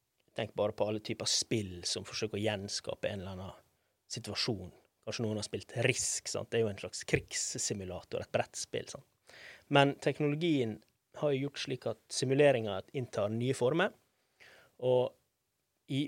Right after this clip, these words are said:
utdanningene våre her på Institutt for helsevitenskap, så har jo vi, eh, simulering som en del av det pedagogiske opplegget da, på alle undervisningsnivå, både bachelor og master,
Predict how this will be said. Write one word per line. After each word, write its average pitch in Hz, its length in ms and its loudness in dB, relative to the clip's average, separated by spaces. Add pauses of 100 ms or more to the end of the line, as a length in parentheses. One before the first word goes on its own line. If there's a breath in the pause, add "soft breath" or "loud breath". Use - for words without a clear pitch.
(120)
utdanningene 110 500 0
våre 113 280 2
her 113 180 -2
på - 400 -4 (220)
Institutt - 260 -6
for 95 80 -6
helsevitenskap, - 800 -4
så - 240 0
har 123 200 4
jo 107 120 0
vi, 101 340 -6 (760)
eh, 95 160 -4
simulering 110 580 0
som 98 140 -6
en 98 80 -6
del 101 240 -2
av 73 80 -6
det - 100 -8
pedagogiske - 560 -8
opplegget - 440 -8
da, 92 100 -8 (120)
på - 280 -10 (340)
alle 127 380 4
undervisningsnivå, - 840 -6
både 98 260 -6
bachelor - 460 -4
og 85 80 -8
master, - 340 -10